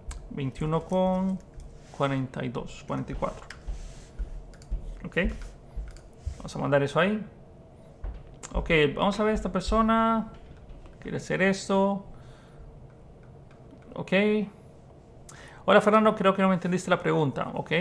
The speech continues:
bueno, si no la voy, vamos a volver a revisar. Pero ya medio lo solucioné porque hice lo que se, porque ya hice que se viera. Ahora tengo el problema, es que la lista no hace scroll hacia abajo ni hacia arriba. ¿Qué será?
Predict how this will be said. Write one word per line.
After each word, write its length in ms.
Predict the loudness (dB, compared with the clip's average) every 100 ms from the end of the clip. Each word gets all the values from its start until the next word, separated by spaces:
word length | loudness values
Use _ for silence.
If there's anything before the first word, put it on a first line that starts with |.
| 0
bueno, 300 | 0 0 -2
si 120 | -4
no 200 | -2 0
la 60 | 2
voy, 200 | 4 2
vamos 220 | 0 0
a 40 | 2
volver 240 | 4 4
a 40 | 2
revisar. 440 | 2 4 4 2 -12 -18 -18 -10 0
Pero 160 | 4
ya 140 | 8 8
medio 240 | 8 8
lo 100 | 6
solucioné 500 | 4 0 0 2 2
porque 400 | 2 -2 0 -2
hice 320 | -2 -4 -2
lo 140 | 0 -2
que 100 | -4
se, 160 | -10 -14 -16 -18 -20 -20 -12 -6
porque 240 | -4 4
ya 160 | 8 8
hice 520 | 6 2 0 0 0
que 120 | -4
se 160 | -2 0
viera. 420 | 2 2 2 -2 -14 -20 -20 -2
Ahora 200 | 4 6
tengo 160 | 6 2
el 60 | 2
problema, 640 | 4 4 6 6 2 -2 -16 -20 -4
es 180 | -2 0
que 380 | 2 2 2 -2
la 220 | -2 0
lista 680 | 0 0 0 0 2 2 0
no 300 | -2 2 4
hace 220 | 4 2
scroll 360 | -2 2 2 2
hacia 500 | 0 0 -2 0 2
abajo 540 | 4 2 0 -6 -6 -2
ni 140 | -2
hacia 180 | 0 2
arriba. 360 | 4 4 2 -6 -20 -20 -20 -20 -20 -16 -10
¿Qué 100 | -4
será? 540 | 6 8 8 4 -14